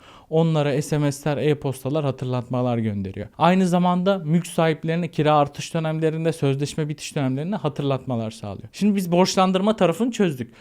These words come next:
Bir de bunun tahsilat tarafı var. Türkiye'deki tüm bankalarla yine entegrasyonumuz var.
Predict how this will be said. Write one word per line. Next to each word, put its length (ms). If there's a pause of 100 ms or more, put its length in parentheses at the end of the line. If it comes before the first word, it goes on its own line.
(140)
Bir 60
de 100
bunun 140
tahsilat 580
tarafı 300
var. 140 (100)
Türkiye'deki 560
tüm 200
bankalarla 540
yine 220
entegrasyonumuz 840
var. 140